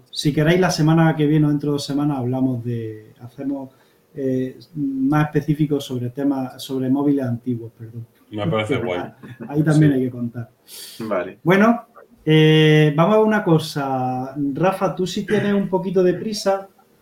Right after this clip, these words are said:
Speaker 1: ¿os parece bien si pasamos
Speaker 3: Sí.
Speaker 1: a, a lo de las
Speaker 2: Al
Speaker 1: fotos?
Speaker 2: reto, sí.
Speaker 3: Venga, perfecto.
Speaker 1: Venga.
Speaker 3: Vamos, si os parece, vamos a ver las fotos del, del último reto, que el reto, recuerdo que era,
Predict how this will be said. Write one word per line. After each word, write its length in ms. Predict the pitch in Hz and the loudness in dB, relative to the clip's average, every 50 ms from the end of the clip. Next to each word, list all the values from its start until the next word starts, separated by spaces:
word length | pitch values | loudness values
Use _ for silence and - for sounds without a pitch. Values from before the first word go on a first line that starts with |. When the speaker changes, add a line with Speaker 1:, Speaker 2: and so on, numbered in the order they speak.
| _ _ | _ _
Speaker 1:
¿os 120 | - 127 - | -14 -14 -6
parece 320 | - 143 147 156 - 175 | -2 0 0 0 2 2
bien 180 | 175 190 196 190 | 2 2 2 0
si 160 | 185 - 196 175 | 0 -2 -4 -2
pasamos 400 | 185 180 175 - 196 190 190 190 | -2 -2 -2 0 0 2 2 4
Speaker 3:
Sí. 160 | 185 185 185 | 4 4 4
Speaker 1:
a, 540 | 185 185 185 185 185 185 185 185 185 185 185 180 - | 4 4 4 4 4 2 2 2 2 0 0 -2 -4
a 80 | - 175 | -4 -4
lo 80 | 175 175 | -2 0
de 60 | 180 | 2
las 120 | 180 170 107 | 2 2 2
Speaker 2:
Al 40 | - | 2
Speaker 1:
fotos? 140 | 247 - - - | 0 0 0 -4
Speaker 2:
reto, 240 | 117 - - - - _ _ _ _ _ | -4 -6 -12 -18 -20 _ _ _ _ _
sí. 160 | _ - 113 110 107 - - _ _ _ _ _ | _ -8 -8 -8 -8 -10 -18 _ _ _ _ _
Speaker 3:
Venga, 320 | - 110 117 113 107 101 | 0 2 2 4 4 2
perfecto. 560 | 101 110 113 127 123 113 - - 98 - - _ _ _ _ _ _ _ - - | 2 2 2 2 2 2 0 -4 -8 -8 -8 _ _ _ _ _ _ _ -4 0
Speaker 1:
Venga. 340 | 170 196 160 123 113 104 - | 2 2 2 2 0 -2 2
Speaker 3:
Vamos, 200 | 123 120 113 - - - - - - | 2 2 2 2 -4 -6 -6 -6 -10
si 260 | - - 120 120 123 | -10 -2 4 6 6
os 80 | 123 120 | 6 6
parece, 300 | - 131 131 135 135 165 | 4 2 2 4 4 4
vamos 260 | 156 160 160 160 147 | 6 6 4 6 4
a 40 | 165 | 6
ver 160 | 151 151 147 | 6 8 6
las 160 | 147 147 143 139 | 6 4 2 2
fotos 280 | 165 151 143 135 113 | -2 0 0 -2 -2
del, 580 | 107 110 107 104 104 104 104 104 104 104 104 101 | 0 -2 -2 0 0 0 0 0 0 0 -2 -2
del 140 | 101 104 104 | -2 -2 -2
último 280 | 113 113 127 120 123 123 | -2 -4 -2 0 0 2
reto, 300 | 135 147 165 156 185 170 | 4 4 2 2 2 0
que 60 | 147 127 | -2 -4
el 80 | 107 | -4
reto, 560 | - 117 117 - 123 120 117 117 117 117 113 | -4 -6 -2 -2 -2 0 0 0 0 0 0
recuerdo 400 | 113 117 113 - 127 117 117 120 | 0 -2 0 0 0 2 2 -2
que 160 | 117 - 127 127 | -2 0 0 2
era, 340 | 123 120 110 101 - - | 4 4 2 2 0 -6